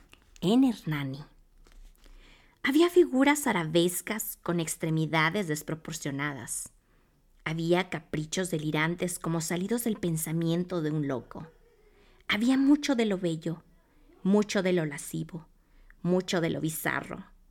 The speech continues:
algo de lo terrible y no poco aquello que podría alimentar el disgusto. De aquí para allá, en las siete habitaciones acechadas del hecho, una multitud de sueños. Y estos sueños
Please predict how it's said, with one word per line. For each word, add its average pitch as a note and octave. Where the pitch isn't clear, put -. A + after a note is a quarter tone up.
algo F3
de D#3+
lo D#3
terrible F3
y G#3
no A3
poco A3
aquello G#3
que G#3+
podría D#3+
alimentar D#3+
el F3
disgusto. D3+
De -
aquí A#3
para C4
allá, F3+
en F3
las D#3
siete F3
habitaciones E3
acechadas D#3+
del D#3
hecho, D#3+
una C#4+
multitud G3
de F3
sueños. D3+
Y D#3+
estos E3+
sueños D#3+